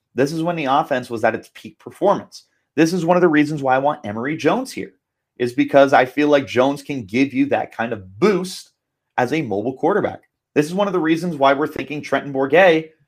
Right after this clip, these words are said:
could be the front runner for the starting job, is because he is that mobile quarterback option. It's what Arizona State has become accustomed to over the last ten plus years. So Israel Carter coming in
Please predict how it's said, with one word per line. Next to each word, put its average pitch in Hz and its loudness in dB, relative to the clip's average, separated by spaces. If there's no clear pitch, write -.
could 156 0
be 139 4
the 143 -4
front 143 0
runner 120 -2
for 123 -10
the 151 -4
starting 240 2
job, 90 0
is 135 -2
because 131 2
he 151 -2
is 147 2
that 139 4
mobile 135 -2
quarterback 196 -2
option. - -10
It's 151 0
what 151 4
Arizona 165 -2
State 127 -2
has 123 -2
become 123 -8
accustomed 156 -4
to 107 -2
over 104 -6
the 107 -2
last 110 -2
ten 113 -8
plus 95 -4
years. - -2
So 143 4
Israel 220 4
Carter 170 4
coming 156 -6
in 147 -2